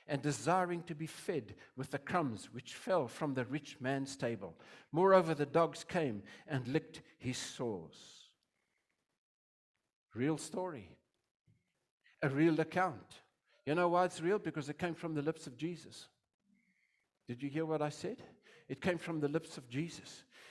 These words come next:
Here we have the account of a rich man and Lazarus. Lazarus sat at his gate, longing for some food from his table. And it says that Lazarus died, and, uh, the account that Jesus gives is that the angels came and took him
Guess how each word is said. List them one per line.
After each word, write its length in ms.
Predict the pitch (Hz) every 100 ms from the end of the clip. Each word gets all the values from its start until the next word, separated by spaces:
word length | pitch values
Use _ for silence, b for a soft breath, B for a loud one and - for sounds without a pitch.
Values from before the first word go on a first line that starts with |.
| B
Here 340 | - 180 170 127 B - 131
we 120 | 135
have 240 | 143 180 175
the 140 | 185
account 380 | 160 - 175 131
of 120 | 143
a 60 | 127
rich 300 | 160 202 -
man 260 | 165 147 - B
and 180 | 147 139
Lazarus. 520 | 165 170 139 117 - B B
Lazarus 380 | 160 185 180 165
sat 340 | - 190 180
at 220 | 175 160
his 220 | 156 151
gate, 460 | 139 160 147 110 - B B B B B B _ 123
longing 680 | 127 151 196 214 214 180 147
for 240 | 135 - 151
some 200 | - 135
food 460 | - 202 165 107
from 220 | - 147 120
his 220 | 123 -
table. 420 | - 123 113 92 - _ _ _ _ _ _ _ _ -
And 140 | 165
it 100 | 180
says 220 | - 226
that 180 | 208 185
Lazarus 460 | 208 202 202 185 151
died, 360 | 185 175 123 117 B B -
and, 420 | 156 160 156 151
uh, 140 | 151 135 127 -
the 100 | 139
account 300 | 139 190 175
that 140 | 170
Jesus 340 | 143 180 165 147
gives 220 | 180 151
is 100 | 131
that 160 | 143 143
the 140 | 147
angels 380 | 185 170 147 -
came 300 | - 170 120
and 140 | 117
took 180 | - 165
him 160 | 135